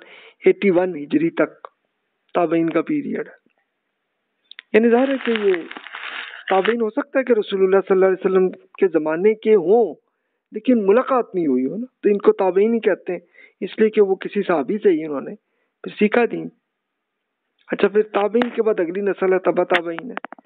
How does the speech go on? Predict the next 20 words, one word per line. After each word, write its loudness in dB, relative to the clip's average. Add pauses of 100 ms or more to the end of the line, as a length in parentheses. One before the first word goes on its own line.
(400)
जिसमें 2
अंदाज़ा 0
है -10 (180)
कि -12
टू 4
हंड्रेड -2
फिफ्टी 0
हिजरी 2
तक 0
इनका -4 (100)
period -8 (640)
गुजरा। 2 (1800)
शरह 0 (400)
का 2
लफ्ज़ 0 (460)
होता 2
है 2
simple 0 (120)
explanation, 0 (3250)
तो 4